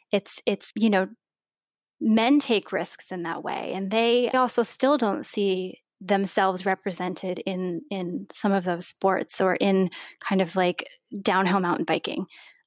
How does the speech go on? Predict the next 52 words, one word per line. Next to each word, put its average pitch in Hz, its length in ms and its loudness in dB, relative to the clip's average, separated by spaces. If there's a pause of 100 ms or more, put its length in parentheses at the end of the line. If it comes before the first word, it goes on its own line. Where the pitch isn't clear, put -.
(100)
Yeah. 269 360 2
So 247 480 2 (760)
it 262 100 2
was 269 140 0
kind 302 220 2
of 330 80 0
like 294 160 0
my 240 160 2
fun 233 380 0
alter 214 360 0
ego 214 400 -4
that - 320 -2
I 196 140 -2
got 185 200 -4
to 190 100 -10
have - 340 -6 (300)
myself, 196 640 -2
but 196 220 2 (140)
that 226 220 2
I 247 200 4
knew 262 160 4
it 247 80 4
was 202 140 -4
there. 202 200 2
And 175 140 -2
that 190 120 -2
was 196 120 -8
the 190 80 -6
core 196 220 -2
piece 196 300 -6
of 180 120 -8
my 180 160 -6
identity 180 360 -8
for 226 300 0
me 196 420 -2 (440)
and 196 140 0
felt 196 260 0
very 190 220 4
natural 180 720 -2
and 185 140 -4
normal. 190 520 0 (140)
And 208 220 4
so 196 360 2
it 196 240 0
matched 202 520 -2
in 196 80 -2
those 185 160 -4
environments 170 560 -6
versus 190 400 -2
when 196 140 0
I 190 120 2
was 196 240 0